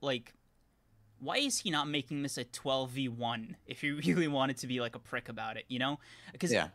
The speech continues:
Speaker 1: like, he can just, he can also probably use Megumi's domain, but, like, like, like, actually, like, a, like, a, like, use it like a real domain.
Speaker 2: Mm.
Speaker 1: Or, you know, even combine them with, with, uh, Malevolent Shrine, right?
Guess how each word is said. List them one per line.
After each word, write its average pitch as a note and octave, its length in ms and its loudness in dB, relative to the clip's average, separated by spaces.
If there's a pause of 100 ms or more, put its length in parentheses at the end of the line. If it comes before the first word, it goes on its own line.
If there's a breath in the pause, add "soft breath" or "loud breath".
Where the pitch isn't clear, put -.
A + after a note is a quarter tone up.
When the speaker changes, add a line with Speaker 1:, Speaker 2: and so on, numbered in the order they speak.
(140)
Speaker 1:
like, E3 260 4
he - 160 0
can C4 160 4
just, - 280 -2
he F#3+ 120 2
can A3 120 2
also B3 280 0
probably F3 280 0
use C3+ 280 0
Megumi's B2+ 340 2
domain, B2 500 0
but, - 160 -2
like, A2+ 280 -8 (160)
like, A2+ 100 -16 (140)
like, A#2+ 180 -2
actually, F3 480 0
like, C#3+ 140 -6
a, B2+ 100 -4
like, C3 120 -4
a, C3 140 0
like, C3+ 200 -4
use C3+ 140 0
it - 60 -8
like C#3 120 -6
a B2+ 40 -4
real B2+ 280 0
domain. B2+ 460 0 (640 soft breath)
Speaker 2:
Mm. F3 200 2
Speaker 1:
Or, F#3+ 160 4
you D3+ 120 -2
know, D#3 80 0
even D3 160 -4
combine C3+ 380 0
them C3+ 120 0
with, A#2+ 260 -4
with, - 300 -8
uh, A#2 220 -2
Malevolent A#2+ 500 0
Shrine, C#3 380 2
right? A#2+ 260 2